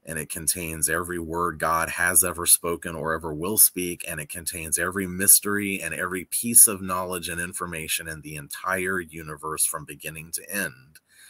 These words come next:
And he copied, Enoch was allowed to copy as much as he could out of those divine tablets,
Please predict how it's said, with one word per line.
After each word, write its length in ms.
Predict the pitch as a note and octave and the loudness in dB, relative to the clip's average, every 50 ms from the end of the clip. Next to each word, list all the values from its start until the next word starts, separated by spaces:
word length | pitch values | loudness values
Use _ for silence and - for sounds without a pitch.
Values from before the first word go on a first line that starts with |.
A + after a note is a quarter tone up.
| - - - - - - - - _ _ _ _ _ - | -20 -20 -20 -20 -20 -20 -20 -20 _ _ _ _ _ -2
And 840 | G2+ G2+ G2+ G2+ G2 F#2+ F#2 F#2 F#2 F2+ F2 F2 E2+ E2 D#2 - - - _ _ _ | 0 2 4 6 6 6 6 4 2 -2 -4 -6 -6 -6 -8 -8 -10 -14 _ _ _
he 280 | - - - A2+ A2 | -4 0 2 2 2
copied, 540 | G2+ - - A2 A2+ B2 C3 - F2 E2 D2+ | 2 2 4 6 6 6 4 4 -2 -2 0
Enoch 420 | F#2 A2+ A#2 F#2+ D#2+ D#2+ D#2+ - - - - _ _ _ _ _ _ _ - | 0 0 2 2 2 0 -2 -4 -8 -14 -16 _ _ _ _ _ _ _ 0
was 140 | F#2 F#2+ G2 | 2 4 4
allowed 300 | F#2+ F#2 F#2+ G2 G#2 G2 | 4 6 4 4 4 2
to 60 | F2+ | 0
copy 420 | D#2 - G#2+ A#2 A#2+ C3 G#2+ G2+ F2+ | -4 0 2 2 2 2 2 2 6
as 140 | E2+ E2 G2+ | 6 6 6
much 240 | G2+ A2+ A#2 - | 4 0 0 2
as 120 | F#2+ F2 - | 2 2 0
he 100 | D#2 D2 | 0 -2
could 580 | - - - - - G3 G#3 A3 E3 G#2+ F#2 | 0 2 2 4 4 6 6 8 8 8 6
out 240 | F2 D#2 E2+ F#2+ F#2 | 4 4 4 4 2
of 140 | F#2+ F#2 D2+ | 2 0 0
those 260 | F2+ F2+ E2+ E2+ - | -2 0 0 0 0
divine 420 | - G2 F2 F#2 F2 E2+ E2+ E2 D#2 | -2 -2 -2 -2 -2 -2 -2 -2 -4
tablets, 720 | - - F2 E2 D#2 D2 - - - - - - - | -4 -4 -2 -4 -6 -6 -10 -16 -12 -4 -2 -2 -2